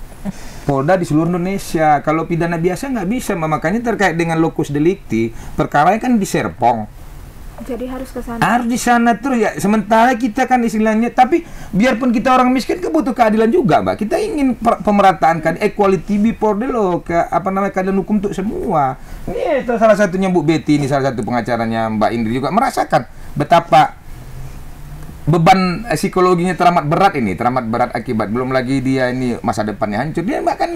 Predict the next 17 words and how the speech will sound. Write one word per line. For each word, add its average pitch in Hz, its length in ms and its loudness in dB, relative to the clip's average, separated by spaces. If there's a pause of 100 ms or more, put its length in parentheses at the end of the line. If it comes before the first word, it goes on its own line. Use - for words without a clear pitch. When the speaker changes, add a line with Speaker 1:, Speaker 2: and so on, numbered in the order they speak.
Speaker 1:
waktunya 277 480 0
harusnya 302 320 -4
jadi, 233 320 0
eh, 165 560 4 (720)
pramuguri 180 500 4
Lion 175 300 2
Air. 147 160 4
Speaker 2:
Pramugari. 226 480 -6
Speaker 1:
Ah, 196 640 6
akibat 202 420 2
dia 202 140 2
diketahui 202 400 2
positif 202 420 -2
kemarin, 208 460 2
disuruh 220 180 -2
batal - 380 0
kan. 403 180 -4